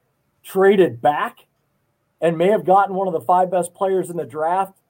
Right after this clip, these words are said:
ensured themselves of another number one pick next year,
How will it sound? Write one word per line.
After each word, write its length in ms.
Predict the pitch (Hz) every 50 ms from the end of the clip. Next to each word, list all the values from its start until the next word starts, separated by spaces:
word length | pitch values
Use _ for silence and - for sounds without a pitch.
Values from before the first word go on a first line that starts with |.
| _ _ _ _ _ _ -
ensured 380 | 143 139 - - 202 202 196
themselves 500 | 175 190 185 175 - - 196 185 180 180 175
of 100 | 165 151
another 280 | 151 156 175 180 190 180
number 260 | 175 180 180 180 180
one 180 | 165 180 180 175
pick 260 | - 185 196 196 -
next 340 | 147 160 180 180 - - -
year, 320 | 202 196 202 214 220 220